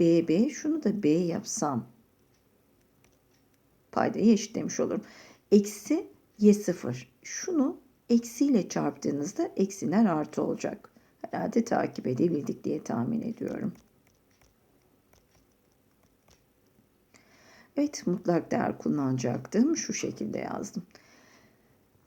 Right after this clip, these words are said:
E, kosinüsü yazıyordum. Cos alfa ne demiştik? D bölü şu,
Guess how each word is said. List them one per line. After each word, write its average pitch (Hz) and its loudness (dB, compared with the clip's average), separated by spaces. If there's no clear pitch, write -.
E, 185 8
kosinüsü 254 2
yazıyordum. 254 6
Cos 190 4
alfa 175 6
ne 214 12
demiştik? 156 4
D 226 10
bölü 226 10
şu, - -10